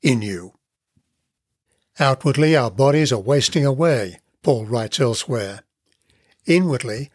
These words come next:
we are being renewed day by day." Yes, the Bible speaks of a better world where there is no pain and frustration or loneliness and grief. But we need to understand this is a future world that we perceive by faith,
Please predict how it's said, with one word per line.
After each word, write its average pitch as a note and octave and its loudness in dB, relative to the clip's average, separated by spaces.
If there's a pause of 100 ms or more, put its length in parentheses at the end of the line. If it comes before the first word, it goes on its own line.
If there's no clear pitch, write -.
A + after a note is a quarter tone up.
(140)
we C#3 4
are A#2+ 0
being C3 2
renewed B2+ -2 (400)
day B2+ 2
by A#2+ 0
day." G#2+ -2 (1120)
Yes, F3+ 0 (120)
the C#3 0
Bible D3+ 2
speaks - 0
of D3 0
a B2+ 0
better D3+ 2
world G#2+ -4 (220)
where C#3 2
there B2 0
is G#2 -6
no C#3 2
pain D3 2
and D3+ 0
frustration C#3+ 0 (220)
or G2+ -4
loneliness C3+ 0 (100)
and C3 -2
grief. G2 -6 (840)
But D3+ 2
we E3 2
need G#3 2
to F#3 2
understand D3 0
this C#3+ -2
is D3+ -4
a D3 0
future F#3 0
world G#2+ -2 (380)
that - -2
we C#3 2
perceive C#3+ 0
by C3 2
faith, G#2+ -4